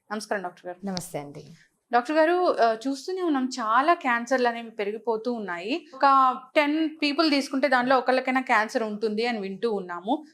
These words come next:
Speaker 1: So, ఎందుకు డాక్టర్ ఇంతలా క్యాన్సర్ విజృంభిస్తుంది? అసలు క్యాన్సర్ అంటే ఏంటి?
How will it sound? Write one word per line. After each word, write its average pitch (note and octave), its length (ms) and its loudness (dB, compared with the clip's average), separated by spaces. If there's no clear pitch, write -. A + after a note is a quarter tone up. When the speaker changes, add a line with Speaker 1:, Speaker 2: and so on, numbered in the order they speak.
Speaker 1:
So, F#4+ 60 2
ఎందుకు F#4 400 2
డాక్టర్ D#4 280 4
ఇంతలా C4+ 400 2
క్యాన్సర్ C4 460 0
విజృంభిస్తుంది? A#3+ 800 -2
అసలు C4+ 220 0
క్యాన్సర్ C4 500 -2
అంటే C4 220 0
ఏంటి? F#3+ 600 -8